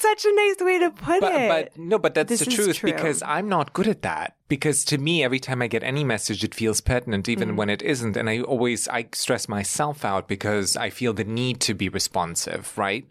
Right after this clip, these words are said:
Speaker 1: Mm-hmm.
Speaker 2: But you're good at just being like, "Well, this doesn't affect anything we're doing tomorrow, today, or, or next week, so I'll get to it when I get to it." And then inevitably you do respond sort of in a, when the time comes,
Speaker 1: Yeah.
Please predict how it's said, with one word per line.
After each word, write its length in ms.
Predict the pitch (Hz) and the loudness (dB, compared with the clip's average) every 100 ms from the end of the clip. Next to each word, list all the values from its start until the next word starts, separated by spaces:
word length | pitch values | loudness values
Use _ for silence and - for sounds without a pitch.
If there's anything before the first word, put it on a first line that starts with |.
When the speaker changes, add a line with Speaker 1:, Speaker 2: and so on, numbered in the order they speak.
| - | -12
Speaker 1:
Mm-hmm. 340 | 196 180 175 - | -10 -10 -8 -4
Speaker 2:
But 80 | 147 | 0
you're 180 | 151 196 | 2 2
good 180 | 220 | 2
at 120 | 202 - | 0 -2
just 240 | 151 - | -2 0
being 240 | 147 143 | 0 0
like, 200 | 131 127 | 0 0
"Well, 100 | 147 | -2
this 180 | 143 170 | 0 0
doesn't 240 | 208 165 135 | 0 0 0
affect 280 | 120 113 | 0 -2
anything 300 | 113 110 113 | -2 0 0
we're 80 | 104 | -2
doing 220 | 95 101 95 | 0 -2 -2
tomorrow, 380 | 98 98 120 | -2 0 0
today, 480 | 120 - 101 117 127 - - - | -2 -2 0 0 -2 -10 -20 -4
or, 280 | 131 117 113 | 2 2 2
or 200 | 123 113 | 2 2
next 360 | 113 107 - | 0 -2 -2
week, 360 | 135 156 131 135 | 0 2 0 -2
so 220 | - 139 | 0 2
I'll 160 | - 143 | 2 0
get 160 | 156 151 | -2 0
to 100 | 147 | 0
it 100 | 139 | 0
when 140 | 123 | 0
I 60 | 120 | 0
get 180 | 147 151 | -2 0
to 160 | 113 | 0
it." 100 | 101 | 2
And 140 | 156 147 | 0 0
then 160 | 151 | 0
inevitably 540 | 151 143 135 139 113 113 | 0 0 0 0 0 0
you 100 | 110 | 0
do 160 | 117 | 0
respond 640 | 110 113 - 107 101 98 95 | 0 0 0 0 0 -2 -4
sort 240 | - 110 | -4 -2
of 100 | 95 | -2
in 80 | 104 | 0
a, 160 | 104 - | 0 -2
when 280 | 156 147 143 | -2 0 0
the 80 | 139 | -4
time 320 | 117 113 107 | -2 -4 -4
comes, 480 | - 123 92 90 190 | -2 -2 -2 -4 -4
Speaker 1:
Yeah. 200 | 87 | -6